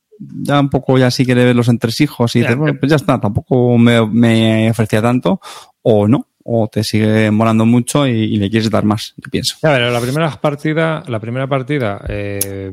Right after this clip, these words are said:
Speaker 1: El tema de la novedad es normal que te
Speaker 2: contamos
Speaker 1: suele gustar más un juego, yo creo.
Speaker 2: Sí, pero luego la segunda, por ejemplo, en este juego, eh, este es el juego que contaba la segunda partida, es que el, el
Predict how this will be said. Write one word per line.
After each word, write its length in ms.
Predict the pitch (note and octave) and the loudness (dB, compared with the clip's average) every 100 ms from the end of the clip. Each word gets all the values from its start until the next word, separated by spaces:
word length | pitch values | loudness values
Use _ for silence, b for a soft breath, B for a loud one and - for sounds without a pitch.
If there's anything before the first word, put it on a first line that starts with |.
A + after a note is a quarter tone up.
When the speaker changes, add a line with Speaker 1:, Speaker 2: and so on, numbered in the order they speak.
| - | 0
Speaker 1:
El 80 | |
tema 180 | A2 C3+ | 2 2
de 60 | C3+ | 2
la 80 | C3 | 2
novedad 380 | B2+ B2+ C3 B2+ - | 2 2 0 -2 -4
es 100 | - | -2
normal 220 | A#2+ B2 A#2+ | 2 2 2
que 60 | |
te 80 | G#2+ | 0
Speaker 2:
contamos 60 | C3 | 0
Speaker 1:
suele 120 | A2+ | 0
gustar 220 | G#2+ A#2 | 0 0
más 120 | G#2+ | 0
un 80 | G#2 | 0
juego, 220 | F2+ F#2+ | -2 -2
yo 80 | F2+ | -2
creo. 180 | - F#2 | -4 -8
Speaker 2:
Sí, 260 | - B2 G#2+ | -4 -2 -2
pero 140 | G#2 A2 | -4 -2
luego 180 | D3+ F#3 | 0 0
la 80 | |
segunda, 300 | E3+ E3 E3+ | -2 -2 -2
por 100 | B2+ | -2
ejemplo, 240 | B2+ D#3+ C3+ | -4 -4 -4
en 80 | B2 | -4
este 160 | C#3 | -6
juego, 340 | C3 E3 C#3 C3+ B B B B _ _ - | -2 0 0 -4 B B B B _ _ -14
eh, 320 | D3+ A#2 G#2+ | -10 -8 -8
este 200 | A2+ - | -6 -2
es 40 | C3+ | -2
el 60 | |
juego 200 | A#2 C3+ | 2 2
que 40 | A#2+ | 2
contaba 340 | A2+ B2+ B2 | -2 0 0
la 80 | A#2+ | 0
segunda 240 | A#2+ A#2 | -2 -6
partida, 540 | G#2 G#2+ G2+ C3+ A#2 A#2+ b b b b _ _ | -6 -8 -6 -6 -6 -8 b b b b _ _
es 160 | B2 | -4
que 520 | - C#3+ D3 D3 C#3 C#3 | 0 0 2 0 -2 -2
el, 160 | A2 - | -4 -8
el 260 | - B2+ G#2+ | -6 -4 -4